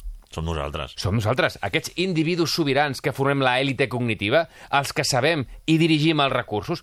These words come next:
Speaker 2: aquests som nosaltres, evidentment. Llavors, què substituirà als estats-nació? Doncs xarxes de ciutats, d'estats-ciutat corporatives. Ciutats-estats corporatius.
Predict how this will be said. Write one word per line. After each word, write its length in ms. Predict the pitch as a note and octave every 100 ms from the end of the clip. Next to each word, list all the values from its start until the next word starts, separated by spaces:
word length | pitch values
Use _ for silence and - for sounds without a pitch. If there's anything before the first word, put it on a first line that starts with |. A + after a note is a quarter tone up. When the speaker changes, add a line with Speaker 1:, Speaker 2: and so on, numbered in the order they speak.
| -
Speaker 2:
aquests 240 | E2 -
som 80 | -
nosaltres, 520 | G#2 - D2+ C#3+ - -
evidentment. 520 | E2 D2 C#2+ F2+ A#2+ - _ _ - - D3
Llavors, 260 | F3+ - - - - -
què 160 | G#3+ G#3+
substituirà 760 | - A3+ - F#3+ E3 E3 F3+
als 280 | D#3+ C#3+ D3+
estats-nació? 640 | C#3+ D#3+ D#3+ E3 A3+ C3 - - - _ A2+
Doncs 340 | B2 E3 - -
xarxes 500 | - D3 D3+ E3 C3
de 120 | C3
ciutats, 560 | C3 - F#3 - - _ _ _ -
d'estats-ciutat 800 | A#2 - F3+ - D3 D#3 D3 - _ -
corporatives. 720 | B2+ G#2 A2+ G2 E2+ E2 - _ _ _ _ _ _ _ _ _ _ _ _ _
Ciutats-estats 680 | - D#3 C#3+ D#3+ D#3+ - -
corporatius. 680 | D#3+ A#2+ A2+ F2+ E2 -